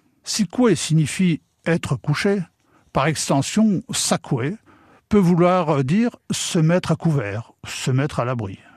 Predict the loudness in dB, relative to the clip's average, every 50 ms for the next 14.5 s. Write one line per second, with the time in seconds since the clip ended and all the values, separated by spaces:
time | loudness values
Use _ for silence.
0 | _ _ _ _ _ _ _ _ -2 -2 -2 0 -2 -2 -2 -4 -4 -4 -2 0
1 | 2 2 2 2 2 0 0 0 0 0 0 0 -2 -6 -14 -20 _ -6 -4 0
2 | 0 2 2 2 0 0 0 0 2 2 4 4 2 2 2 2 2 2 2 0
3 | 0 0 0 0 0 2 2 0 0 -2 -2 -2 -2 -6 -12 -20 -20 -20 _ _
4 | _ _ _ -8 -4 -2 0 0 2 2 2 2 2 2 2 2 2 0 0 0
5 | 0 2 2 0 0 0 0 2 2 2 2 0 0 0 2 2 4 4 2 2
6 | 0 -2 -8 -8 -6 -6 -4 -4 -2 -4 -4 -2 -2 -2 -2 0 0 0 0 2
7 | 2 2 2 2 0 0 0 0 0 0 -2 -4 -6 -10 -14 _ _ _ _ _
8 | _ _ _ _ -8 -8 -6 -6 -6 -8 -6 -6 -6 -4 -4 -4 -2 -2 -4 -4
9 | -6 -10 -12 -16 _ _ _ _ _ _ _ _ _ _ _ _ -2 0 4 4
10 | 6 4 4 4 4 4 4 4 4 2 2 0 -2 -2 -4 0 2 2 2 2
11 | 0 -2 -6 -10 -14 -12 -10 -8 -4 -2 -2 -4 -4 -4 -6 -6 -6 -2 0 0
12 | 0 0 -2 -4 -4 -4 -8 -12 -14 -18 -20 -20 _ _ _ _ _ _ _ _
13 | _ _ _ _ _ _ _ 0 0 2 2 2 2 2 2 2 2 2 2 2
14 | 2 4 2 2 0 -2 -2 -2 -2 -2